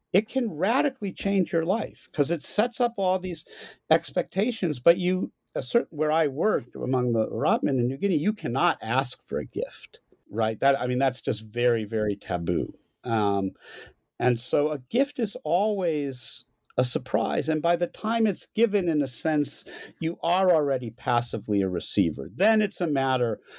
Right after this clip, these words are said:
of what you do with that reception. So I think that's a place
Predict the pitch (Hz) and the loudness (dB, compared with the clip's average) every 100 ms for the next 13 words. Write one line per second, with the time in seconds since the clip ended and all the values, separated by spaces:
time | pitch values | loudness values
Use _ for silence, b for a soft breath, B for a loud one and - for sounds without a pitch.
0 | B _ - 127 127 120 107 104 123 180 | B _ 2 4 2 2 -2 -6 0 2
1 | 143 107 80 - - _ _ 127 120 117 | 2 0 -6 -16 -20 _ _ 2 2 2
2 | 110 90 - _ _ _ - 110 - 110 | 2 0 -2 _ _ _ 0 0 2 0
3 | 90 - 73 - 190 311 339 165 185 202 | 0 -4 -10 0 2 2 0 0 0 0
4 | 202 - 143 120 117 - | -6 -4 0 0 -2 -8